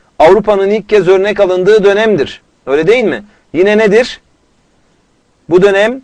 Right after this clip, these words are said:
baktığımızda Osmanlı Devleti'nde Lale devrine karşılık gelir. Ama askerlik alanında Batı'nın ilk kez örnek alındığı derse arkadaşlar birinci Mahmut dönemidir. Çünkü bakıyoruz Osmanlı Devleti'nde teknik,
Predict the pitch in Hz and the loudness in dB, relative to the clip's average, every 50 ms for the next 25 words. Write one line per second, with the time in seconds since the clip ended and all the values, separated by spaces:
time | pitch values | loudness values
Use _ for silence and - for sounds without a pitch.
0 | _ _ - 139 151 170 - - 196 190 190 190 185 160 151 180 190 202 214 214 | _ _ -2 0 0 0 0 2 0 2 2 0 -2 -2 2 2 2 2 2 0
1 | 208 _ _ - 156 151 - 185 202 208 208 202 185 190 185 175 180 175 170 175 | -4 _ _ -8 -8 -6 -4 -2 0 0 2 2 2 2 2 2 0 -2 -2 -2
2 | 185 208 202 185 180 165 160 180 208 196 202 196 185 175 175 175 165 151 127 104 | 0 2 4 4 4 4 4 4 2 2 2 2 2 2 0 -2 -2 -4 -6 -6
3 | 101 - _ - 139 139 135 123 - 135 127 123 - - 120 127 175 180 - - | -10 -16 _ -2 0 0 0 0 -4 -8 -8 -6 -4 -4 -4 -2 -4 -6 -8 -10
4 | _ _ _ _ _ _ _ _ _ _ - 165 180 196 190 180 180 175 - - | _ _ _ _ _ _ _ _ _ _ -2 0 0 2 2 2 0 0 0 2
5 | 202 190 190 220 254 220 247 226 220 214 208 208 202 202 196 185 160 180 180 180 | 2 4 4 2 2 2 2 4 4 4 2 0 0 2 2 2 2 2 0 0
6 | - 190 196 196 185 170 - - 180 165 - - 180 175 156 170 170 165 165 175 | -2 -4 -4 -4 -4 -4 -4 -4 -4 -4 -2 0 0 0 0 0 -2 -2 -2 -4
7 | 170 - 170 160 170 170 165 160 170 170 160 151 175 190 190 - - 170 160 151 | -4 -2 -2 -2 -2 -4 -4 -2 -2 -2 0 2 2 2 0 0 0 0 0 0
8 | 135 151 143 143 139 - - 185 196 214 226 220 - _ _ _ _ _ - 139 | 0 -2 -4 -4 -4 -4 0 2 2 2 2 0 -4 _ _ _ _ _ -6 -4
9 | 147 165 175 170 196 202 196 180 165 160 151 - - 156 143 139 139 139 131 143 | -4 -2 -2 -2 -2 -2 0 -2 -2 -4 -6 -6 -6 -6 -6 -4 -6 -4 -2 -2
10 | 180 196 - - _ _ _ _ _ - 165 175 165 196 175 175 180 180 - 220 | -2 -2 -2 -6 _ _ _ _ _ -10 -8 -6 -4 -2 0 0 0 0 0 2
11 | 220 208 180 185 202 - - _ _ _ _ _ _ - 135 135 - - 170 180 | 2 4 4 2 2 0 -6 _ _ _ _ _ _ -6 -4 -4 -4 -4 -2 0
12 | 214 233 226 220 208 202 196 190 175 180 180 - 170 170 180 196 180 151 113 101 | 0 0 0 0 2 2 2 2 2 0 0 -2 -4 -4 0 2 2 0 0 -4
13 | - _ _ _ _ _ _ - - 151 147 - 208 220 214 175 208 - - | -10 _ _ _ _ _ _ -4 -4 -4 -2 -2 -2 -2 -2 -2 -4 -8 -18